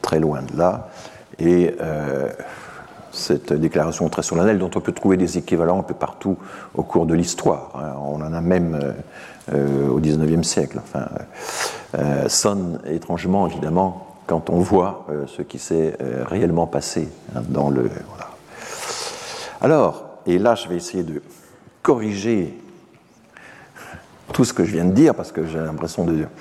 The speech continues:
débiner mon propre pays, euh, de façon éhontée. Qu'est-ce qui se passe en réalité ? Et c'est ça le paradoxe de la France. Quand on regarde ce que représentent les demandes d'asile des Syriens, des Irakiens, des Afghans, ce trio,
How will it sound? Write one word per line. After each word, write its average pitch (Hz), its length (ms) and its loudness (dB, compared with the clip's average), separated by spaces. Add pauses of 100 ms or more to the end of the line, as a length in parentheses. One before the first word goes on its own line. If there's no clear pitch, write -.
(320)
débiner 95 440 6
mon 87 160 2
propre - 380 -2
pays, 95 560 -2
euh, 76 120 -2
de 78 140 -2
façon - 420 -4
éhontée. 131 560 0 (680)
Qu'est-ce 143 200 6
qui 107 120 -2
se - 80 -8
passe 110 260 0
en 85 80 0
réalité ? 87 500 4
Et 113 60 6
c'est 87 140 2
ça 117 160 0
le 95 80 2
paradoxe 87 460 0
de 82 60 -2
la 76 100 -2
France. - 560 -16 (1000)
Quand 113 300 2
on 92 280 4
regarde 113 540 4
ce - 60 -12
que - 120 -6
représentent 120 760 0
les 87 120 4
demandes 90 320 4
d'asile 87 420 4
des 85 120 4
Syriens, 90 500 2
des 82 180 -2
Irakiens, 80 380 2
des 80 220 2
Afghans, 92 360 0
ce - 140 -8
trio, 123 640 2